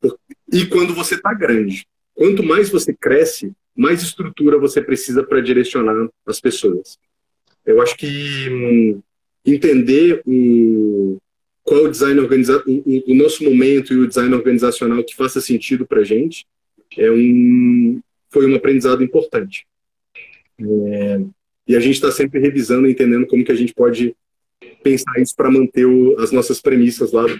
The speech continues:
do início, que era um ambiente de trabalho horizontal, transparente, participativo e feliz.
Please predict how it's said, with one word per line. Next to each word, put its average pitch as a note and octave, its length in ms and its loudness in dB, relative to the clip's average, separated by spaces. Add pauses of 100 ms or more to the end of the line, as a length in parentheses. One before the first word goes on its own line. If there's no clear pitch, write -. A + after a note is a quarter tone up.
do A2 160 -2
início, A#2 380 0
que - 100 -4
era A2 200 2 (420)
um A2 80 2
ambiente A2+ 300 0
de A2+ 100 -4
trabalho A#2 500 0
horizontal, A#2+ 680 0
transparente, B2 840 -2 (120)
participativo B2 720 -2
e B2+ 40 2
feliz. A2 520 -4